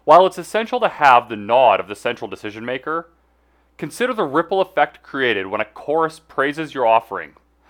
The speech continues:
That's the power of the buying committee. A beacon of perseverance and unity, Helen Keller remarked, "Alone we can do so little,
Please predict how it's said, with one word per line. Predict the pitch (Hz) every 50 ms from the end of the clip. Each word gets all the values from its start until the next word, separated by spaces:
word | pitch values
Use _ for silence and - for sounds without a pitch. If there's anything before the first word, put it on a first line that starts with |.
| _ _ _
That's | - 143 165 208 202 -
the | - 196 -
power | - - - - 147 151 139 131 123 110 107 - -
of | 113 110 110
the | 120 113
buying | 98 90 101 98 101 113 110 104 104
committee. | 104 - 117 101 92 95 90 87 78 - _ _ _ _ _ _ _ _ _ _ _ _ _ _ - - -
A | - 131
beacon | - - 185 208 - 233 220
of | 208 - - _
perseverance | - - 156 156 156 175 143 113 120 117 120 120 -
and | 123 113 107
unity, | 101 101 98 92 90 - - - - _ _ _ _ -
Helen | - 170 214 233 214
Keller | - - - 151 147 147 147
remarked, | 143 127 113 95 87 82 - _ _ _ _ -
"Alone | - 131 127 135 170 202 226 208
we | 175 185
can | 180 - 151
do | 156 151
so | 147 - 156 131
little, | 113 104 101 98 101 101 104 101 _